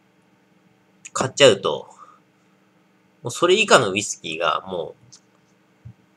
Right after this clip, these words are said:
この程度か、みたいな感じになっちゃうんで。まあ、個人的にこれが一番おすすめです。うん。ただ、あんまり売ってないでしょうけどね。まあ、売ってない場合は、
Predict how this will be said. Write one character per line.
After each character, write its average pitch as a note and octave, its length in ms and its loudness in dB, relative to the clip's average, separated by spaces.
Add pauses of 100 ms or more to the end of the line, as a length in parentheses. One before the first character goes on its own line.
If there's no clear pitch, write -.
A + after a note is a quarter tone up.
(360)
こ - 140 -4
の G#2+ 60 -2
程 A#2 220 0
度 - 80 -2
か、 - 160 -14
み D#2 100 -20
た D#2 100 -10
い C#2+ 60 -10
な - 120 -20
感 - 240 -4
じ G2 160 -6
に A#2+ 80 -4
な - 80 -10
っ - 140 -14
ち - 140 0
ゃ G#2 80 0
う - 80 -14
ん - 60 -20
で。 D#2+ 180 -16 (2500)
ま - 100 -2
あ、 - 60 -6
個 C3+ 180 -2
人 F#3+ 160 0
的 F#3 160 -2
に F3 280 -4 (120)
こ - 80 -2
れ A2+ 80 0
が G#2+ 100 -6 (380)
一 A2+ 200 -10
番 G2 120 2
お F#2 40 -2
す - 100 -12
す F#2 80 -14
め D#2 100 -12
で - 40 -20
す。 - 180 -20 (1600)
う F2 80 -14
ん。 E2+ 120 -18 (1400)
た - 120 -2
だ、 F#2+ 160 4
あ - 20 2
ん G#2+ 80 -2
ま C3 80 -4
り A#2 100 -6
売 G#2 40 -8
っ - 20 -8
て - 140 -6
な C#3+ 100 -2
い B2+ 60 -2
で D#2 80 -8
し - 100 -8
ょ - 40 -14
う - 40 -16
け - 80 -20
ど - 60 -8
ね。 - 60 -4 (1200)
ま - 100 -8
あ、 - 40 -4
売 G#2+ 80 -6
っ - 20 -14
て D#3+ 140 -4
な F3+ 100 0
い E3 60 0
場 G#2 120 4
合 - 20 6
は、 G2+ 60 6